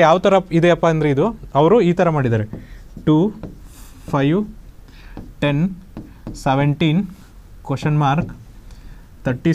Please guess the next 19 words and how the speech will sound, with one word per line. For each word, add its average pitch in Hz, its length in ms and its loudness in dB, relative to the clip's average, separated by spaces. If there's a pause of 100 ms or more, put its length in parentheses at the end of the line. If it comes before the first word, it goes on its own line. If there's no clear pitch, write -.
ಸೆವೆನ್, 156 280 -2 (2000)
ಫಿಫ್ಟಿ, 165 400 0 (1160)
ಸಿಕ್ಸ್ಟಿ - 420 -2
ಫೈವ್, 180 180 0 (480)
ಲಾಸ್ಟಿಗೆ 160 380 -2 (220)
ಏಯ್ಟಿ 139 260 -2
ಟೂ. 113 80 -8 (640)
So 165 160 0
ನೋಡ್ರಿ, 170 240 2 (1300)
ಎರಡು 175 180 4 (100)
ಮತ್ತು 175 120 -2 (100)
ಮೂರು 175 220 4
ಮಧ್ಯೆ 165 220 2
ಎಷ್ಟು 160 160 -10
ಗ್ಯಾಪ್ 170 220 0
ಇದೆ? 202 100 2 (180)
ಮೂರು 147 220 2
ಗ್ಯಾಪ್ 139 240 -2
ಇದೆ. 117 100 -2